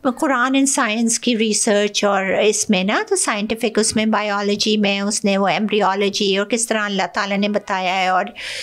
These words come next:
तो इस सारे पे इसने काफ़ी वो किया। तो एमआईटी में इसके एक प्रोफेसर थे नोम चॉम्स्की।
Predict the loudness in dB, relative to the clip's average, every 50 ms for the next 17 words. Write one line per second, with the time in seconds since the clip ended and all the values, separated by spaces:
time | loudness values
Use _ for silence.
0 | -10 -4 0 2 4 4 4 2 2 2 0 0 0 0 0 0 0 -2 0 0
1 | 0 0 0 -2 -2 0 0 0 0 0 0 0 0 0 0 0 2 2 2 2
2 | 0 -2 -2 0 0 0 0 0 -2 -6 -8 -14 -20 -20 -20 -20 -18 -14 -14 -14
3 | -14 -14 -18 -20 -16 -8 -2 0 2 2 2 2 0 0 0 0 0 2 2 4
4 | 4 2 2 0 -2 -2 -4 0 0 -2 0 0 -2 -2 -2 0 -2 -2 -2 -2
5 | -2 -2 -2 0 0 0 0 0 0 2 2 4 4 4 4 4 4 2 2 0
6 | 2 2 2 0 0 -2 -2 -4 -4 -4